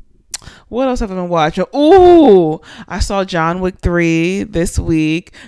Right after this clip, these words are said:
So good. Oh my gosh, you guys. John Wick is so good. He's just a f-, ooh, I just love a man that can fight.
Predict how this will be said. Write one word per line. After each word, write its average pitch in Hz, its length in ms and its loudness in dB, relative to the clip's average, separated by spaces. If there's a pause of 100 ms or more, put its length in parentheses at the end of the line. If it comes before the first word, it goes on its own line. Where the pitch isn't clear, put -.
So 233 400 -6
good. 147 720 -4 (120)
Oh 208 160 -6
my 202 140 -10
gosh, 170 300 -10
you 170 80 -18
guys. 139 640 -10 (300)
John 214 340 -8
Wick 196 220 -8
is 156 200 -8
so 160 460 -6
good. 139 640 -6 (260)
He's - 260 -2
just 226 140 -12
a 180 60 -4
f-, - 240 -14 (100)
ooh, 240 220 -2
I 180 160 -4
just 214 200 -10
love 170 120 -4
a 175 60 -6
man 170 240 -6
that 165 120 -6
can 143 160 -8 (240)
fight. 165 720 -2